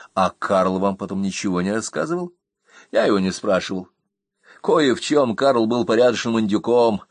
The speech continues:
Любил делать вид, будто я не полностью в курсе дела. Мне не понравилось, как он подхихикивал потом над контролером. Хотя, честно говоря, он имел на это право.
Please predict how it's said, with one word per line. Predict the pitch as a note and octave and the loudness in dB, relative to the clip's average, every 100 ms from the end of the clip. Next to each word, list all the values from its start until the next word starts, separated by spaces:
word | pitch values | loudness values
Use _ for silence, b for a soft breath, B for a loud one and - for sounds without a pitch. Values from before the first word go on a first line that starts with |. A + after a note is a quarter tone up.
| b b b - | b b b -6
Любил | D3 D#3 E3 C3 | 0 2 2 2
делать | C#3+ D3 C3+ | 2 2 2
вид, | B2+ D3 | 2 2
будто | A#2+ C3+ - | 2 -2 0
я | B2+ C#3+ | 2 4
не | C3 A#2 | 2 0
полностью | C3+ C#3+ B2+ A#2 - A#2+ | 2 2 2 0 -2 -6
в | |
курсе | - G#2+ - G2 | -4 -6 -4 -4
дела. | G2 G2 F2+ - B B B | 0 0 -2 -6 B B B
Мне | - D#3+ G3 G3+ | -6 -2 0 0
не | G3+ | 0
понравилось, | G3+ F#3 E3 D#3+ D#3+ E3 D#3+ B2+ - | 0 2 2 4 4 4 2 0 -6
как | C#3+ C3+ | -6 -2
он | A#2+ | -4
подхихикивал | - C3+ B2+ - D3+ - B2+ - A2+ G#2 | -2 -4 -4 -8 -8 -6 -8 -4 -2 0
потом | G#2 G#2 | -2 -2
над | G2+ F2 | -2 -4
контролером. | G#2+ G2+ G#2+ G2+ F#2 F2+ _ _ _ _ _ _ _ _ _ _ _ _ | -4 0 2 2 2 -2 _ _ _ _ _ _ _ _ _ _ _ _
Хотя, | - C3+ C#3+ D3 C3 | -10 0 4 4 4
честно | - F#3+ - - G2+ | 0 -2 -2 -2 -2
говоря, | F#2+ G2 G2 G2 | 2 2 2 2
он | G#2 | 0
имел | G#2+ C3+ | 0 -2
на | F#2+ | 0
это | F2 F2+ | -2 -2
право. | F#2+ F#2 E2+ | 2 2 0